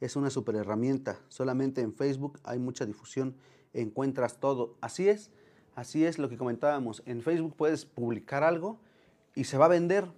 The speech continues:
pero también recuerda que es bien importante que a ese cliente, una de dos, si ya lo tienes, si ya tienes su atención para empezar, eh,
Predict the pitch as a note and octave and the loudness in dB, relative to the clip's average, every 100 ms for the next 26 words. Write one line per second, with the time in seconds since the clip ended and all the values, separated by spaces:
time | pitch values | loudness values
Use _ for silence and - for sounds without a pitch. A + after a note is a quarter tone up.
0 | _ D3+ C#3+ C#3+ D3 F3+ G3 E3+ - F#3+ | _ 2 2 2 2 2 0 -2 0 2
1 | E3+ C3+ C#3 D3 E3 E3 B2+ A2+ C#3 C#3+ | 2 -2 -2 -2 -2 -2 -4 -4 -4 -4
2 | C#3 - C3+ D3 D#3 D3+ D#3+ F3 F3 G#3 | -6 -6 -4 -4 -8 -2 -2 -2 -4 -8
3 | - _ _ - D3+ C#3+ A2+ A#2 A#2 - | -10 _ _ -4 2 4 4 2 -2 -8
4 | B2+ E3 G3+ - D#3+ D#3 A#2 - - B2+ | 0 2 4 2 2 2 0 -6 -6 -4
5 | D#3+ G3+ - C3+ B2+ C3 A2+ G#2 D3 F3 | 0 -2 0 0 0 0 0 0 2 2
6 | F3 B2 G#2+ G#2 G2+ A2+ C#3+ E3+ - - | 2 -2 -4 -6 -6 -4 -4 -6 -16 -20
7 | - - - C3+ B2+ A2+ | -20 -20 -4 0 0 -2